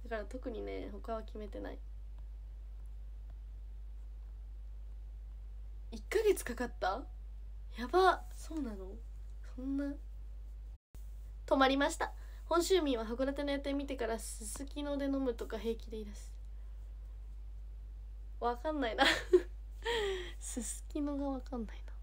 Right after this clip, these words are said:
ちょっと難しいですね。ということで、スクショタイム勝手に撮りますね。ちょっと最近時間がないんで、勝手に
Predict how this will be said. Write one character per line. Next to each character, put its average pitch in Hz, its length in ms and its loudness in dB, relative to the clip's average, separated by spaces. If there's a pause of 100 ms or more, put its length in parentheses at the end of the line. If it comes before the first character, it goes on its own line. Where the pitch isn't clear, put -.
(840)
ち - 260 -6
ょ 214 60 -2
っ 208 40 -4
と - 80 -10
難 220 120 -4
し - 140 -4
い - 20 -2
で - 80 -6
す - 100 -6
ね。 269 560 2 (1000)
と 302 80 10
い - 20 10
う 285 40 10
こ 294 80 8
と 277 100 10
で、 254 200 6 (500)
ス - 120 -6
ク 330 80 0
シ 330 80 4
ョ 302 60 2
タ 302 80 10
イ 277 60 8
ム 262 80 4
勝 277 180 2
手 269 100 2
に 277 140 2
撮 302 60 2
り 277 100 2
ま 294 120 2
す 285 120 -4
ね。 269 220 0 (380)
ち - 40 -8
ょ - 20 -10
っ - 20 -10
と 240 60 -8
最 240 180 -4
近 254 180 -4
時 226 120 -4
間 285 180 -2
が 311 80 -2
な 311 120 0
い 302 60 0
ん 247 100 -2
で、 214 320 -6 (500)
勝 - 180 -8
手 240 100 -4
に 240 240 -4